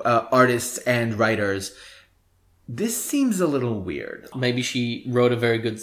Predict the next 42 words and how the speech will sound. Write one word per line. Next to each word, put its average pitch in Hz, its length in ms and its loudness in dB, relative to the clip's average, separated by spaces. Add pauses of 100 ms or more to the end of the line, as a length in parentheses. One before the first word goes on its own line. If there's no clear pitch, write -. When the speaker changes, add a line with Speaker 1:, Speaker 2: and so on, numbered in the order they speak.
(120)
Speaker 2:
uh, 107 100 -4
I 104 180 -4
don't 107 140 -8
know, 107 100 -6
story. - 520 0
We 117 140 -4
don't 120 220 0
know, 117 400 -2 (360)
because 123 340 2
did 123 260 0
D 165 160 0
C 151 480 4
and 123 260 0
Boom 127 220 0
decide 120 340 0
together 120 220 2
and 113 120 -4
then 117 160 0
they 120 120 2
picked - 280 -6
the 120 60 -8
story 165 340 2
team, 226 300 -2
or 139 140 6
did 120 400 -2 (260)
somebody 131 460 2
from 120 240 -2
their 117 260 2
series 120 480 2
from 117 160 -4
Lumberjanes 117 500 -2
made 113 220 -2
her 117 220 4
and 110 160 -2
she 117 100 -6
said, 117 220 -2
"Oh, 139 160 6
I 127 80 8
have 113 120 2
this 117 180 -4
great 110 180 0
idea"? 110 400 -2